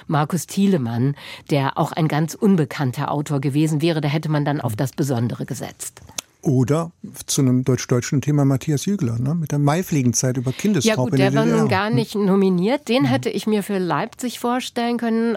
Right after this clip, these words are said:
Speaker 1: äh, weil, äh, das eben auch ein Buch ist, was ja mit einer ostdeutschen Geschichte zu tun hat. Ein großartiger Roman, für mich einer der wichtigen Romane des Jahres,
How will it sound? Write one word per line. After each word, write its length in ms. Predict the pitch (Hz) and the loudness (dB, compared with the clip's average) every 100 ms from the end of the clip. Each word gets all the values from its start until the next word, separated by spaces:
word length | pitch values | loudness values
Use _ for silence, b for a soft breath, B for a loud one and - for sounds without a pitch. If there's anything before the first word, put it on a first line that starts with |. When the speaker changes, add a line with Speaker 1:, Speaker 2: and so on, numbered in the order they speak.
| - | -4
Speaker 1:
äh, 260 | - 196 190 | -4 -2 -2
weil, 440 | 185 185 196 196 | -2 -2 0 -2
äh, 140 | - 180 | -2 -4
das 220 | 180 - | -4 -4
eben 180 | 175 180 | -6 -6
auch 160 | 175 | -6
ein 160 | - 160 | -6 -6
Buch 160 | 180 | -6
ist, 160 | 175 160 | -8 -6
was 160 | 165 - | -6 -4
ja 100 | 160 | -4
mit 280 | 156 151 | -4 -4
einer 200 | - 147 | -4 -4
ostdeutschen 600 | 185 214 - 214 214 - | -4 -4 -4 -2 -2 -4
Geschichte 420 | 202 185 196 - 170 | -6 -6 -8 -8 -10
zu 120 | 170 | -8
tun 200 | - 180 | -2 -2
hat. 160 | 165 | -2
Ein 120 | 165 139 | -2 -4
großartiger 760 | - 190 277 - 156 147 147 | -2 -2 -2 -4 -4 -6 -6
Roman, 400 | 135 147 147 160 | -4 -2 0 -2
für 140 | 160 160 | -2 -4
mich 240 | 180 - B B B B | -4 -8 B B B B
einer 260 | - 160 151 | 0 0 2
der 160 | 143 | 0
wichtigen 440 | 147 196 - 220 208 | 0 -4 -4 -4 -2
Romane 520 | 190 190 180 185 180 | -2 -2 0 0 -2
des 300 | 185 170 - | -4 -8 -4
Jahres, 500 | 165 165 175 185 | 0 0 0 -2